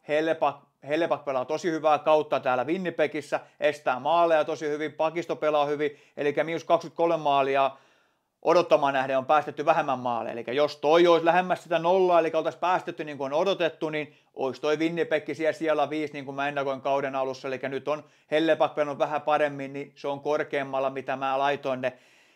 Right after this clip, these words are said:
laitoin ennakossa. Eli jos mä laitoin siellä viisi, ja nyt niin siellä neljä ja Hellepak siellä loistaa, niin ei se silti kerro sitä, tai muuta sitä totuutta, että ei tää hirveän kaksinen jengi tällä kaudella ole ollut.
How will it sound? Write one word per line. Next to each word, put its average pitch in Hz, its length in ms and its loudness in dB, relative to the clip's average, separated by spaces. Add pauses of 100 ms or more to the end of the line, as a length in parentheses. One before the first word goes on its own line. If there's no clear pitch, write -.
(200)
laitoin 175 380 8
ennakossa. 160 520 2
Eli 143 180 0
jos 139 100 -4
mä 151 100 2
laitoin 160 320 6
siellä 156 320 4
viisi, 165 280 2
ja 151 40 -6
nyt 151 220 -6
niin 147 180 -4
siellä 151 240 4
neljä 151 340 2
ja 143 120 4
Hellepak 151 440 2
siellä 143 260 0
loistaa, 143 440 0
niin 135 220 -6 (500)
ei 123 80 -14
se 131 80 -14
silti 143 280 -6
kerro 143 300 -2 (120)
sitä, 143 340 0 (160)
tai 151 140 4
muuta 165 280 2
sitä 147 220 -2
totuutta, 147 520 0
että 135 240 -2 (300)
ei 135 180 -6
tää 135 140 0
hirveän 156 420 0
kaksinen 139 400 -4
jengi 135 200 -8
tällä 139 240 0
kaudella 135 300 0
ole 131 180 0
ollut. 120 280 -10